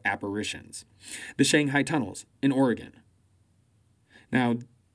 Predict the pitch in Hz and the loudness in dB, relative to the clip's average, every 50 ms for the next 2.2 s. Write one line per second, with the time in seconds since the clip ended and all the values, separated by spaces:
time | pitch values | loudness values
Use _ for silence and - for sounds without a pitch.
0 | _ _ _ _ _ _ _ _ _ _ _ _ _ _ _ _ _ _ _ _ | _ _ _ _ _ _ _ _ _ _ _ _ _ _ _ _ _ _ _ _
1 | _ _ _ - 277 - - 247 240 233 233 - - - - 147 151 - 107 95 | _ _ _ -4 -4 -2 0 2 2 2 2 2 2 4 4 4 4 2 0 -4
2 | 95 123 139 | -6 -8 -8